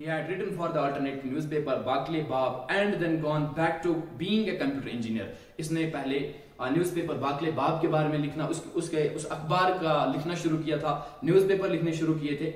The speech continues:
and then gone back to being a computer engineer। उसके बाद ये वापस कंप्यूटर इंजीनियर बनने के लिए चला गया।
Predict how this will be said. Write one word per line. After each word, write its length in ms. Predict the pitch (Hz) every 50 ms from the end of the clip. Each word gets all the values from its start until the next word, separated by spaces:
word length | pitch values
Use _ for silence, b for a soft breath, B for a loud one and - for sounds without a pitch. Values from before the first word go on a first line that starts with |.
| 180
and 360 | 202 214 214 214 208 185 160
then 220 | 165 160 156 143 147
gone 160 | 139 131 120 120 127
back 200 | 120 117 117 -
to 60 | -
being 220 | 151 131 127 127
a 100 | 131 147
computer 280 | - - 123 117 113 113
engineer। 240 | 117 117 113 123 -
उसके 180 | 165 - 165
बाद 240 | 139 131 127 127 127
ये 120 | 131 110
वापस 640 | - 127 160 - - 240 247 247 247 - - - - -
कंप्यूटर 320 | 170 160 156 143 143 151
इंजीनियर 480 | 139 - 139 143 151 147 160 156 131 110
बनने 280 | 120 120 120 120 120
के 120 | 113 117 110
लिए 520 | 113 143 185 220 - - - - - -
चला 240 | - - 135 120 95
गया। 380 | 87 - - - - - -